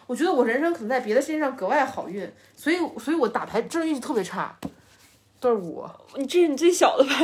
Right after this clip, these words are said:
Speaker 2: 吗？
Speaker 1: <laughs> 很大了，这就是你手里的牌，
Speaker 2: 对儿七。
Speaker 1: 你知道吗？对儿七，我一会儿让你笑不出来。
Speaker 2: 你难道有对儿王吗？<laughs> 我想问。
Speaker 1: <laughs> 哎，真的没有了。
Speaker 2: 还真的有对儿王。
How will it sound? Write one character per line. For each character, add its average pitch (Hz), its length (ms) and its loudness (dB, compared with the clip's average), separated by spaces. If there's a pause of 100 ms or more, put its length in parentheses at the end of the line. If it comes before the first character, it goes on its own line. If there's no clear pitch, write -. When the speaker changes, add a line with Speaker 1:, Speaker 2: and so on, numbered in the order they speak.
(160)
Speaker 2:
吗？ 277 160 -2 (140)
Speaker 1:
<laughs> 381 100 6
很 - 160 0
大 233 280 10
了， 180 200 4 (160)
这 - 140 6
就 370 60 8
是 349 60 6
你 277 120 2
手 233 160 4
里 277 60 2
的 226 80 4
牌， 214 200 2
Speaker 2:
对 285 60 2
儿 - 20 0
七。 - 0 -
Speaker 1:
你 254 40 -2
知 202 60 -4
道 185 120 4
吗？ 160 100 0 (720)
对 180 100 -14
儿 170 60 -12
七， 170 400 -10 (480)
我 - 80 -18
一 - 20 -10
会 196 60 -8
儿 196 40 -4
让 180 200 -6
你 165 100 -10
笑 170 220 -6
不 170 80 -16
出 170 140 -12
来。 147 320 -10 (1080)
Speaker 2:
你 254 120 -10
难 247 200 -6
道 285 80 -4
有 277 160 -2
对 320 160 -4
儿 277 140 -2
王 185 260 -2
吗？ 269 100 4
<laughs> 339 60 6 (200)
我 370 100 6
想 254 120 -2
问。 285 240 -2 (1900)
Speaker 1:
<laughs> - 0 -
哎， - 220 -8 (500)
真 254 140 -12
的 302 80 -10
没 180 100 -10
有 302 80 -8
了。 - 80 -14 (260)
Speaker 2:
还 220 140 -12
真 320 180 -4
的 359 80 -2
有 277 140 0
对 226 160 -4
儿 208 60 -2
王。 180 260 -4